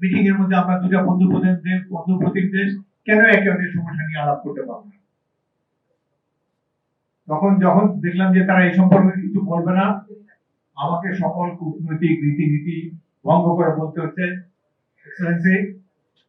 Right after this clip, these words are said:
এই প্রশ্নের উত্তর যদি আমি না পাই, তাহলে আজকে বিকালে একটি ফ্লাইট আছে, মিটিং এখানেই শেষ, আমি বিকালে ফ্লাইট ধরে আমি আমার দেশে চলে যাব।" এটি শুনে তাদের মধ্যে গুঞ্জন, চাঞ্চল্য শুরু হলো।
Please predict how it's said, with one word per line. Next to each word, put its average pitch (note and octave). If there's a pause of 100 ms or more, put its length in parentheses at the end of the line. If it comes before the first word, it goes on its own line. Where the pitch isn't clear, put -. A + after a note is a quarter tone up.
(220)
এই D#3
প্রশ্নের E3+
উত্তর D3+
যদি D3+
আমি D3
না C#3+
পাই, F#3+ (800)
তাহলে D#3
আজকে -
বিকালে C#3+
একটি E3
ফ্লাইট E3+
আছে, G3
মিটিং D3+
এখানেই D#3+
শেষ, G3+ (220)
আমি D#3+
বিকালে C#3+
ফ্লাইট C#3+
ধরে C3+
আমি C3
আমার B3+
দেশে -
চলে -
যাব।" - (800)
এটি F#3
শুনে F#3
তাদের F3
মধ্যে E3+ (340)
গুঞ্জন, E3+
চাঞ্চল্য D#3+
শুরু E3
হলো। E3